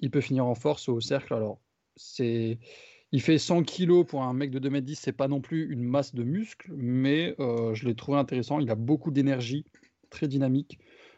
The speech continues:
Euh, donc sur pick and roll, quand c'est lui qui fait l'écran, ça peut être intéressant parce qu'il peut pick and popper, ou il peut plonger tout seul, euh, au cercle et finir en force. Euh, de ce que j'ai pu lire, il a une très bonne éthique de travail parce qu'il a beaucoup progressé entre sa première et sa deuxième année de,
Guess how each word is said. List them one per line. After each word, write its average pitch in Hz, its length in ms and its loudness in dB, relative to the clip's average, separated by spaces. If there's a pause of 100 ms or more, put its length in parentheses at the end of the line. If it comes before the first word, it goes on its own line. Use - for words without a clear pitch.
(140)
Euh, 113 500 4
donc 120 260 0
sur - 440 -2
pick - 220 -4
and 160 140 4
roll, 156 280 4
quand 147 160 -6
c'est 143 140 -8
lui 143 120 -4
qui 143 80 -18
fait 139 160 -2
l'écran, 131 300 -2
ça 123 120 -2
peut 135 100 -4
être 113 60 -4
intéressant 120 400 -2
parce 151 140 -6
qu'il 127 160 -8
peut 123 120 2
pick - 200 -8
and 123 120 -2
popper, 147 420 0 (340)
ou 143 60 4
il 127 80 4
peut 151 100 4
plonger 139 400 2
tout 135 140 -10
seul, 135 180 0
euh, 117 220 2
au 131 120 2
cercle 143 300 0
et 117 60 -4
finir 120 240 -4
en 110 80 -4
force. - 340 -8 (540)
Euh, 120 560 6
de 127 160 2
ce - 80 -6
que - 100 0
j'ai 175 160 2
pu - 160 -6
lire, 175 180 0
il 151 80 2
a 131 40 2
une 120 160 0
très 160 200 -2
bonne 151 180 2
éthique 147 200 0
de 135 100 0
travail 135 380 -2
parce - 180 -12
qu'il 123 120 -6
a 117 40 -2
beaucoup 120 220 -4
progressé 127 460 0
entre 131 220 -6
sa 117 200 -4
première 127 380 0
et 117 40 -2
sa 123 120 -4
deuxième 123 340 2
année 123 160 2
de, 117 240 0